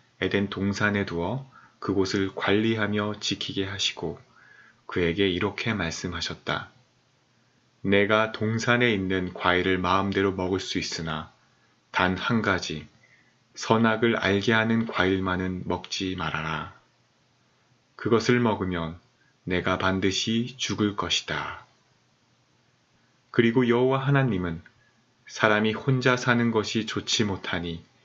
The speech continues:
내가 그를 도울 적합한 짝을 만들어주겠다." 하고 말씀하셨다. 여호와 하나님이 흙으로 온갖 들짐승과 새를 만드시고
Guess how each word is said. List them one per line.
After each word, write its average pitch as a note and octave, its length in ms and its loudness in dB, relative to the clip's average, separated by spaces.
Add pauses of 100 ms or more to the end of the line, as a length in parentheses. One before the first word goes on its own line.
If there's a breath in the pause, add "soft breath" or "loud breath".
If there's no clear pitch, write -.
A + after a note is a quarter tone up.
(400 soft breath)
내가 G2+ 340 4
그를 A2+ 360 2
도울 A2+ 380 2
적합한 A2+ 720 -2
짝을 A#2+ 300 2
만들어주겠다." F#2 1080 -2
하고 G2+ 440 -4
말씀하셨다. F2+ 1000 -8 (1500 soft breath)
여호와 B2+ 340 6
하나님이 B2+ 580 4
흙으로 A#2+ 600 2
온갖 G#2+ 560 -2
들짐승과 G2+ 1120 -4
새를 A#2 340 2
만드시고 F#2 720 -2